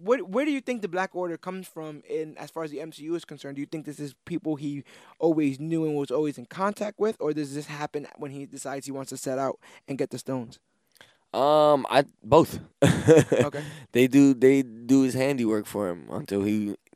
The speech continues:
Speaker 2: gets, decides he wants
Speaker 1: That
Speaker 2: to
Speaker 1: he
Speaker 2: get
Speaker 1: has to
Speaker 2: busy.
Speaker 1: get up
Speaker 2: Yeah.
Speaker 1: and do it himself?
Speaker 2: So, but, but they're dead now.
Speaker 1: All of them. Every,
Speaker 2: <laughs>
Speaker 1: yes, every
Speaker 2: So
Speaker 1: single,
Speaker 2: what's up now?
Speaker 1: every
Speaker 2: Who's gonna
Speaker 1: single
Speaker 2: be
Speaker 1: one
Speaker 2: his
Speaker 1: of
Speaker 2: en-,
Speaker 1: them is dead.
Speaker 2: is, is Thanos recruiting now? What's up?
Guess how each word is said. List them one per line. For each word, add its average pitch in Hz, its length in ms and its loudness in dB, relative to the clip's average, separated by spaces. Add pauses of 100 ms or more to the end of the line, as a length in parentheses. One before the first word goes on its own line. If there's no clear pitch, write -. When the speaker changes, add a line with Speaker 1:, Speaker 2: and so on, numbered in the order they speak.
(160)
Speaker 2:
gets, 101 180 -6
decides 98 380 -6
he 95 80 -8 (600)
wants - 80 -16
Speaker 1:
That - 20 -
Speaker 2:
to 151 60 -10
Speaker 1:
he 147 80 -8
Speaker 2:
get 143 80 -2
Speaker 1:
has - 60 -4
to 127 60 2
Speaker 2:
busy. 123 200 4
Speaker 1:
get 95 40 2
up 98 60 2
Speaker 2:
Yeah. 107 60 4 (100)
Speaker 1:
and 107 60 6
do - 40 4
it 143 60 0
himself? 147 340 -2 (160)
Speaker 2:
So, 98 320 -4
but, 95 300 0
but 101 140 -2
they're 180 100 6
dead 190 240 8
now. 101 200 0 (640)
Speaker 1:
All 214 100 10
of 247 200 12
them. - 20 -4
Every, 196 300 12
Speaker 2:
<laughs> 190 60 6
Speaker 1:
yes, 175 240 6
every 180 260 4
Speaker 2:
So - 60 -6
Speaker 1:
single, 170 200 10
Speaker 2:
what's 170 200 8
up 196 220 10 (200)
now? 131 240 0
Speaker 1:
every 208 120 10
Speaker 2:
Who's 202 100 4
gonna - 60 4 (140)
Speaker 1:
single 185 140 6
Speaker 2:
be 175 80 6
Speaker 1:
one 180 120 6
Speaker 2:
his 180 40 6
Speaker 1:
of 175 60 6
Speaker 2:
en-, 156 60 4
Speaker 1:
them 170 160 2
is 156 120 -2
dead. 143 200 0
Speaker 2:
is, 117 180 -2
is 131 220 0 (140)
Thanos 147 300 0
recruiting 170 460 -2
now? 180 340 0
What's 143 200 0
up? 120 160 0